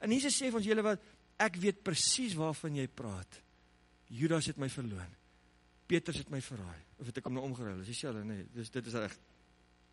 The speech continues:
Ek ken daai seer. Ek ken daai eina. Te midde van dit was ek nog steeds lief vir hulle. Kan jy lief hê?" En Jesus kom by Petrus en hy sê vir Petrus, "Petrus, jy kan nie lief hê uit jou eie nie." En ek wil na die volgende versie toe gaan.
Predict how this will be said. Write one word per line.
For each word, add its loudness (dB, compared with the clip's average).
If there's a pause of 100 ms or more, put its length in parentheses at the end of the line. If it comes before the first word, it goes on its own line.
(960)
Ek 0
ken 2
daai 2
seer. 0 (560)
Ek -10
ken 4
daai 10 (100)
eina. 2 (1200)
Te -4
midde 4
van -2
dit 0 (380)
was -6
ek -10
nog -6
steeds -2
lief -6
vir -8
hulle. -12 (400)
Kan -2
jy 0
lief -4
hê?" -18 (540)
En -2
Jesus 6
kom 2
by 8
Petrus 4
en 0
hy 6
sê 2
vir 0
Petrus, -2
"Petrus, -2
jy 0
kan -2
nie 0
lief 2
hê -2
uit -2
jou -2
eie 0
nie." -2 (560)
En -4
ek -2
wil 2
na 4
die 2
volgende 0
versie 2
toe -4
gaan. -10